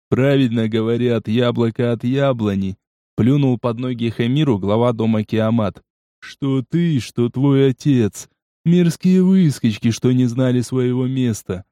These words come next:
Ты всерьёз думал подняться за наш счёт, Маома? Думал, что перед тобой откроются все двери? Ха! Ты мне был нужен лишь, чтобы разобраться с Киарама,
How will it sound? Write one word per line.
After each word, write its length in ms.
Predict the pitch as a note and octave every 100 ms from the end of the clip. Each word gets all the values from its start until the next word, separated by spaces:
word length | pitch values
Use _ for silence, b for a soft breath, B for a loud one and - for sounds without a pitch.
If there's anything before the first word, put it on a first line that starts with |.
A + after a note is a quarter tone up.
| _ _ -
Ты 160 | A2
всерьёз 560 | A2 B2+ B2 C3+ C3 A#2
думал 380 | B2 B2+ B2 A#2+
подняться 580 | A#2+ A#2 B2+ B2+ A#2
за 140 | A2 A#2+
наш 240 | B2 A#2+
счёт, 420 | - - D3 D3+
Маома? 640 | C3+ B2 B2 A#2 F#2+ D#2+ - _ _ _
Думал, 360 | A2 B2+ B2+ A#2+
что 220 | - B2+
перед 300 | B2 B2 A#2
тобой 420 | C3 B2 C#3+ B2+
откроются 560 | A#2 - C#3 C3 - B2+
все 220 | - C3+
двери? 520 | C3 D3+ D#3 A#2 F2+ -
Ха! 540 | - D#3 D#3 C3+ G2 F#2 _ _ _
Ты 160 | B2+ C3+
мне 180 | C3+
был 220 | C3+ C#3+ C#3
нужен 400 | D#3 C3+ B2 B2+
лишь, 160 | C#3+
чтобы 320 | B2+ C#3 C3+
разобраться 640 | C#3 C3+ C#3 C3+ C#3+ C#3 C#3
с 80 | -
Киарама, 760 | C#3+ C#3+ D3+ D3+ C3+ G#2 F2